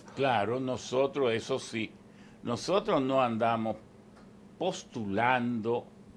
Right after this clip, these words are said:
solo demanda de empleo.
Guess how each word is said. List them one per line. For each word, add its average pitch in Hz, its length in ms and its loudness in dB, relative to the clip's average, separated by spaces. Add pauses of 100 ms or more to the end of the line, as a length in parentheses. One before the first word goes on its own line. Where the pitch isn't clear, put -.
(280)
solo 143 840 4 (160)
demanda 120 540 2
de 107 80 0
empleo. 120 760 0